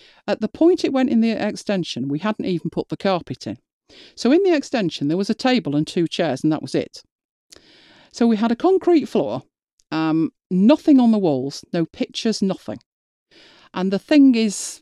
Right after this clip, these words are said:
it must be easy, what, twelve foot tall?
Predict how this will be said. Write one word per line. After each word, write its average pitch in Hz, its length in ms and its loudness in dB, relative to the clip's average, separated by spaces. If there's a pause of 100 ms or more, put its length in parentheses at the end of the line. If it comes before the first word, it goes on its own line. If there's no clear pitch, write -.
(120)
it 156 120 -4
must 180 220 -8
be - 80 -6 (200)
easy, 147 360 -8 (960)
what, 185 300 -16
twelve 202 280 -8
foot - 220 -12
tall? 233 420 -6